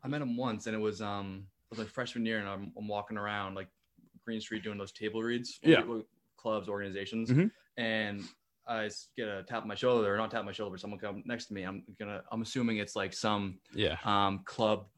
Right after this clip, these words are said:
Speaker 1: member being like, "You should join our club."
Speaker 2: Yeah.
Speaker 1: And I look up, and it's President Caslin. I was like,
Speaker 2: <laughs> Yeah.
Speaker 1: "Oh, uh, h-, how you doing?"
Speaker 2: Yeah.
Speaker 1: Um, but he seems like a very nice guy.
Speaker 2: No, he's awesome. He's, he's truly the great.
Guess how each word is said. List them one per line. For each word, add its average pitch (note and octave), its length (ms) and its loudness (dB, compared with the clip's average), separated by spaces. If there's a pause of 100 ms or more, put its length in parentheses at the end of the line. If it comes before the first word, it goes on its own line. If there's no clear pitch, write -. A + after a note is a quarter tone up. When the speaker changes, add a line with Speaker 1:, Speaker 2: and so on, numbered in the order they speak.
(120)
Speaker 1:
member G#2 420 -2
being G2+ 220 -4
like, F#2+ 320 -6
"You F3 60 -2
should C#3+ 120 -2
join C#3+ 160 2
our C3+ 80 2
club." C3 300 0 (160)
Speaker 2:
Yeah. B2 220 6
Speaker 1:
And A2 120 0
I G#2+ 60 2
look A2+ 220 -2
up, B2 160 2
and G2 100 -8
it's - 240 -16 (220)
President - 280 -4
Caslin. C3+ 380 4
I - 40 2
was A2 140 -2
like, - 160 6
Speaker 2:
<laughs> - 60 -4
Yeah. B2 80 2 (100)
Speaker 1:
"Oh, G3 160 2 (320)
uh, A#2 40 -10
h-, B2 340 -6
how B2+ 80 0
you C3+ 120 4
doing?" C#3+ 260 2 (200)
Speaker 2:
Yeah. C#3 380 10
Speaker 1:
Um, A2+ 60 2
but C#3+ 60 2
he D#3+ 60 2
seems C4 120 4
like G3 80 4
a B2+ 40 -2
very A2 160 4
nice F2+ 180 -6
guy. F2+ 240 -8 (100)
Speaker 2:
No, C#3+ 160 12
he's B2 160 10
awesome. F2 360 -2
He's, F#2+ 160 -2
he's G#2 220 -4
truly F2+ 300 2
the E2+ 80 -6
great. D#2 220 -6